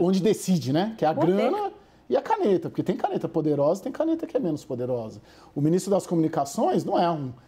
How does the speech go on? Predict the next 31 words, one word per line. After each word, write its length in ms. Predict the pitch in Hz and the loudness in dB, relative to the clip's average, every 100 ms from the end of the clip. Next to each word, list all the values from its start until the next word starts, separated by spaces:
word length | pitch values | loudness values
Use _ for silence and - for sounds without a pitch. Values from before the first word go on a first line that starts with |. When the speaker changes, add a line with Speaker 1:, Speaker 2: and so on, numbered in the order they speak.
| _ _ | _ _
Speaker 1:
grande 640 | 131 185 190 175 123 117 - _ _ _ | 2 4 4 2 0 -8 -12 _ _ _
cargo, 300 | - 135 131 | -4 -2 -2
super 560 | 117 - 208 202 - 147 | -6 0 2 2 0 -2
poderoso. 760 | - 147 147 143 127 117 - _ _ _ _ _ - | 0 2 2 2 -2 -6 -12 _ _ _ _ _ -2
O 60 | |
Ministério 440 | 143 151 151 175 160 | 2 2 2 0 0
de 80 | 151 | 0
Minas 220 | 160 139 | 0 2
e 20 | |
Energia 500 | 151 143 160 349 349 | 2 0 2 2 2
é. 260 | 160 143 - - | 2 0 -6 -16
Só 160 | - - | -6 0
que 80 | |
o 40 | 185 | 2
Ministério 340 | 196 196 196 | 2 2 0
de 80 | 165 | 2
Minas 200 | 180 160 | 2 2
e 40 | |
Energia 340 | 165 156 143 160 | 2 2 2 0
sem 160 | 170 | 0
a 40 | 165 | -2
Petrobras 560 | 165 165 143 - 143 | -2 -2 0 0 0
e 60 | 135 | -2
sem 180 | - 143 | -4 -4
Itaipu 400 | 147 135 139 143 | -2 -2 -2 -6
e 40 | |
sem 160 | 135 139 | -4 -8
os 120 | 135 | -8
fundos 280 | - 220 294 | -4 -4 -4
não 180 | 381 175 | -2 -2
é. 160 | 143 | -2